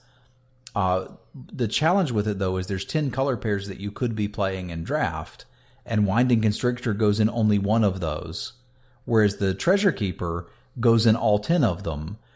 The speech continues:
So it's a little bit worse if I end up playing green-black, but it leaves me open to play anything. So, like, I'm never gonna first pick a Winding Constrictor in a pack that has a Treasure Keeper,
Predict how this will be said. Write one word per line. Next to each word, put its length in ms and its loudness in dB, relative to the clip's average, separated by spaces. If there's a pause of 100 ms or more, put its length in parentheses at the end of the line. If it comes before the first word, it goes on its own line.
So 200 2
it's 140 2
a 40 6
little 320 4
bit 240 2
worse 720 0
if 180 -2
I 140 2
end 180 4
up 160 2
playing 320 -2
green-black, 840 -4 (360)
but 180 -2
it 120 -2
leaves 400 0
me 180 2
open 480 2
to 60 -2
play 320 -4
anything. 800 -2 (420)
So, 160 -4
like, 280 2
I'm 220 2
never 260 2
gonna 180 2
first 320 -2
pick 160 -2
a 40 -2
Winding 380 0
Constrictor 480 -6
in 60 -4
a 60 -8
pack 300 -4
that 120 -8
has 140 -6
a 60 -10
Treasure 340 -4
Keeper, 500 -8